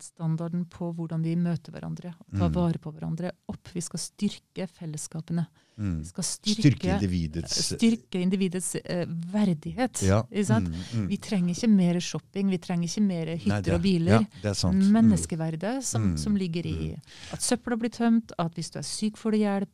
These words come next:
Speaker 1: at hvis
Speaker 2: Mm.
Speaker 1: du, eh, er rusmisbruker, så får du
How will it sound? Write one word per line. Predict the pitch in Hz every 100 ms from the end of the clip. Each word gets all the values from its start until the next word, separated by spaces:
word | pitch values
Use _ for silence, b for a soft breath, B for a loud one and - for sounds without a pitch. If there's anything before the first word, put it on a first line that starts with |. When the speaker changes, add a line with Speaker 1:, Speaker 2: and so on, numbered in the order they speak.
| -
Speaker 1:
at | 170
hvis | 117 98 80
Speaker 2:
Mm. | 73
Speaker 1:
du, | 160 156 156 b b b b -
eh, | 160 151 87 87 - - -
er | 170
rusmisbruker, | 185 208 202 - 214 220 220
så | 208
får | 165 185 170
du | 170